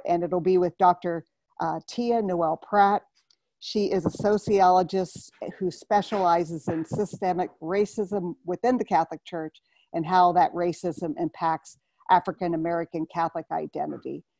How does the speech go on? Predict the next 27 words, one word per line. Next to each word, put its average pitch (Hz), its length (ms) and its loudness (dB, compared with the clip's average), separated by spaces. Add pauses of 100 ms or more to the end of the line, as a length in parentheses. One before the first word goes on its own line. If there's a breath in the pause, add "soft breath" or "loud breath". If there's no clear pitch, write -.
(120)
So 170 360 -4
it'll 175 200 -2
be 170 160 -2
very 185 340 0
interesting 175 560 -4
to 165 60 -6
have 160 220 -2
her 170 220 -8
kick 208 200 -6
off 175 260 0
that 156 160 0
whole 175 560 0
new 170 180 -4
project 208 640 0
for 175 220 -2
us, - 180 -10
and 151 260 -6
we're 165 200 -8
looking 165 420 -6
forward 160 360 -8 (480)
to, 160 440 -4
um, 151 340 -8 (360)
lots 180 280 2
of 156 140 -10
good 175 180 -4
material 165 680 -8
there. 156 320 -10